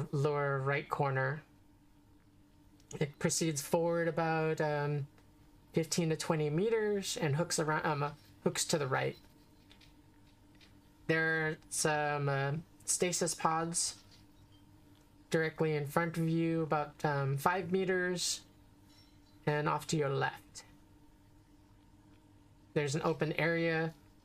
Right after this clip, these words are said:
to your left, um, a-, like, directly in front of those, um, stasis pods, and a,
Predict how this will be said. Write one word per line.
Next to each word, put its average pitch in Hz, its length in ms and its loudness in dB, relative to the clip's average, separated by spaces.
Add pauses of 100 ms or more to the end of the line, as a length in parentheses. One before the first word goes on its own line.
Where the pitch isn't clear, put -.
(680)
to 175 60 0
your 156 140 2
left, 151 300 0 (160)
um, 147 340 2
a-, 165 420 0
like, 139 360 -2 (680)
directly 151 380 0
in 139 80 0
front 160 260 2
of 151 80 2
those, 151 340 0
um, 143 160 0
stasis 170 440 0
pods, 160 560 0 (420)
and 151 120 0
a, 143 120 0